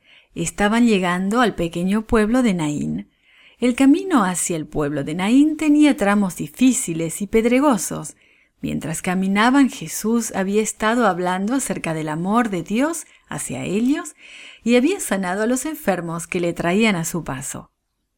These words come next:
Ya muy cerca de Naín, se detuvo repentinamente el alegre grupo. Guardaron silencio ante un espectáculo muy triste. Se acercaba una procesión.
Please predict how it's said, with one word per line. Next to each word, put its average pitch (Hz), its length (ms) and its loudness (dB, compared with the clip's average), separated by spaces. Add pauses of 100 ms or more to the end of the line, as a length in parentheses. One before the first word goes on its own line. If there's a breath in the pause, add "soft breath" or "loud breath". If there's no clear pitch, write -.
(460)
Ya 175 340 -2
muy 220 280 4
cerca 190 460 -2
de 147 100 -4
Naín, 156 500 -2 (300 soft breath)
se - 220 -2
detuvo 311 400 0
repentinamente 175 1200 0
el 214 160 2
alegre 170 380 -2
grupo. 151 520 -8 (720 soft breath)
Guardaron 226 560 2
silencio 208 760 0
ante 170 300 -4
un 175 100 -6
espectáculo 202 800 0
muy 247 460 2
triste. 151 800 -10 (280)
Se - 200 -6
acercaba 175 500 -2
una 165 240 -2
procesión. 175 840 -2